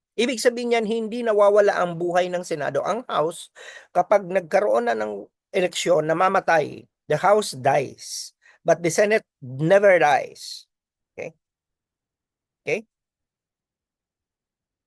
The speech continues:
In fact, yung Senate President, ang sa House, every time magkaroon ng eleksyon, mayroong bagong speaker, nagbobotohan.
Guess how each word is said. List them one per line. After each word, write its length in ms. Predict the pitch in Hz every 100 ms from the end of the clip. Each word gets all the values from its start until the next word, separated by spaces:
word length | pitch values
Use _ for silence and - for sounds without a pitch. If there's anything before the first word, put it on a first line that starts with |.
| _
In 160 | 202 196
fact, 160 | 277
yung 160 | 233 214
Senate 400 | 170 233 247 240
President, 560 | 190 190 202 143 123 127
ang 80 | -
sa 160 | 185 196
House, 320 | 196 156 -
every 240 | 180 190
time 160 | 202 196
magkaroon 400 | 190 180 180 185
ng 0 |
eleksyon, 560 | 175 170 - 147 139 139
mayroong 400 | 147 147 147 147
bagong 480 | 147 143 156 156
speaker, 480 | 151 - 151 147 165
nagbobotohan. 720 | 123 123 127 135 165 196 160